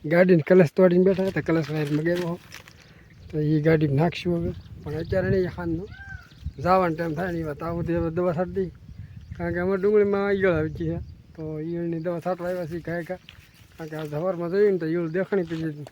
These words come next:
ઘાય ઘા વીજળી ગયા, વીજળી દવા લઈ આવ્યા અને પાછા અત્યારે ને અત્યારે સડાઈ દીધો છે પગ.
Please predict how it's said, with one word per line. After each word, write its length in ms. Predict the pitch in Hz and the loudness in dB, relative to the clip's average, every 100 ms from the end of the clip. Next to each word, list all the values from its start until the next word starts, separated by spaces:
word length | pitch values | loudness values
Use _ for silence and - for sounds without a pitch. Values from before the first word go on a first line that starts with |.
| - | -6
ઘાય 140 | 165 | -2
ઘા 100 | 170 | 0
વીજળી 380 | 165 175 196 190 | -2 -2 -4 -2
ગયા, 200 | 180 208 | 0 0
વીજળી 380 | 180 185 185 185 | 0 -2 -2 -4
દવા 300 | 160 185 196 | -4 -4 -4
લઈ 160 | 190 202 | -2 -2
આવ્યા 240 | 202 - - - - | -2 -4 -8 -12 -10
અને 160 | - 151 | -10 -2
પાછા 200 | 185 185 | 0 2
અત્યારે 260 | 185 180 | 0 0
ને 60 | 180 | 0
અત્યારે 220 | 180 156 | -2 -4
સડાઈ 200 | 185 196 | 0 0
દીધો 240 | 165 151 147 | 0 -4 -4
છે 120 | 151 | -4
પગ. 220 | - 190 | -4 -6